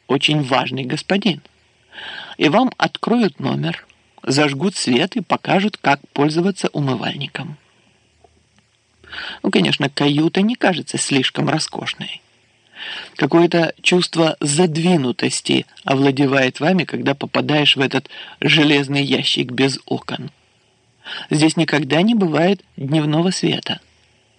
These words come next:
Где-то в середине корабля, над машиной, рядом с другими такими же ящиками. Спасибо.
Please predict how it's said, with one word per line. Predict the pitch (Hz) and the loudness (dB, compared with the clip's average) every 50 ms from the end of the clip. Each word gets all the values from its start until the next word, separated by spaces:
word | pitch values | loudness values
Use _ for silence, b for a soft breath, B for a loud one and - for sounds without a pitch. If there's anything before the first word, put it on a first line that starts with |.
| _ _ _ _ _ _ _ _ _ _ _ _ B B B B B B B B B B B B _ - | _ _ _ _ _ _ _ _ _ _ _ _ B B B B B B B B B B B B _ -2
Где-то | 160 151 202 247 - - 240 233 233 220 - - | 0 4 4 4 4 6 6 6 6 4 2 0
в | - - | -2 -4
середине | - - 208 190 185 180 156 190 190 180 175 | -2 0 2 2 2 2 2 2 2 2 2
корабля, | - - 170 165 156 156 165 180 202 214 214 190 _ _ _ _ _ _ _ _ - | 2 0 2 2 2 2 2 2 2 2 0 -2 _ _ _ _ _ _ _ _ -10
над | - - 151 151 165 180 180 156 156 | -4 0 2 4 4 4 4 2 2
машиной, | 156 175 185 190 185 - - - 143 113 117 107 113 117 113 - - - _ _ _ - _ | 2 2 2 4 4 2 2 2 0 0 0 -2 -2 -2 -4 -6 -8 -12 _ _ _ -12 _
рядом | - 143 139 139 151 175 170 214 214 214 214 - - | -2 2 2 4 2 2 2 0 -2 -2 -4 -6 -4
с | - 147 139 | -4 -4 0
другими | 143 147 139 135 123 135 143 160 190 185 | 0 0 0 0 0 0 0 2 0 0
такими | - 123 - - - 139 139 143 | -2 -4 -6 -4 -2 -2 0 0
же | 139 135 139 143 - b b b | 2 2 0 0 -2 b b b
ящиками. | - - 131 123 - - - - - - - - - - 143 - _ _ _ _ _ _ _ _ b b b b b b b b b b b b b b b b b b _ _ _ _ _ - | -4 0 0 0 0 0 0 0 0 -2 -4 -8 -8 -8 -12 -14 _ _ _ _ _ _ _ _ b b b b b b b b b b b b b b b b b b _ _ _ _ _ -8
Спасибо. | - - - 254 - - 208 180 180 190 208 | -2 2 2 2 4 2 2 2 2 0 -4